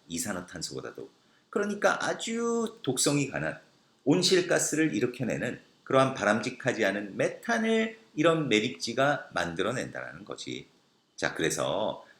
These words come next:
메탄의 배출은 from open landfill, 개방된 그 매립지로부터의 메탄의 매출이, 배출이 contributes, 기여합니다. 지구 온난화에.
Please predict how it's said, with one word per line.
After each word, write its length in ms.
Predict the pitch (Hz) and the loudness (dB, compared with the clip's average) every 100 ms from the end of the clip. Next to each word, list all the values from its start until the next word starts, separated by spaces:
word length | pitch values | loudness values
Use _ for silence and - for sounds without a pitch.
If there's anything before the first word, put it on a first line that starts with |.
| _ | _
메탄의 500 | - 95 - 139 131 123 | 0 2 2 2 2 0
배출은 600 | - - 73 123 113 - _ _ _ - | -6 -4 -2 -2 -4 -10 _ _ _ -6
from 240 | 110 92 - | -4 -4 -2
open 600 | 107 - 143 147 156 - _ | -4 -2 -2 -2 -4 -12 _
landfill, 600 | 107 113 110 - 67 120 - _ - | -2 -2 -4 -6 -6 -6 -12 _ 2
개방된 640 | 127 151 151 143 147 143 | 6 8 6 2 0 0
그 220 | 127 117 | 0 0
매립지로부터의 1000 | 80 82 - - 101 - - 92 120 - - | 0 -2 -2 -4 -2 -2 -2 -2 -2 -6 -6
메탄의 460 | 76 78 95 87 | -6 -6 -6 -6
매출이, 760 | 67 - - 76 95 73 151 - - | -6 -10 -10 -4 -2 0 -2 -8 -4
배출이 600 | 76 73 104 78 139 - | -4 -2 0 0 0 -2
contributes, 680 | 139 131 131 90 - - - | -4 -2 -2 -2 -4 -6 -10
기여합니다. 760 | - 123 123 78 78 139 160 - _ _ _ | 0 4 4 2 2 2 0 -8 _ _ _
지구 300 | - 95 - | -4 -2 -2
온난화에. 540 | 64 71 69 67 60 | -4 -6 -6 -8 -12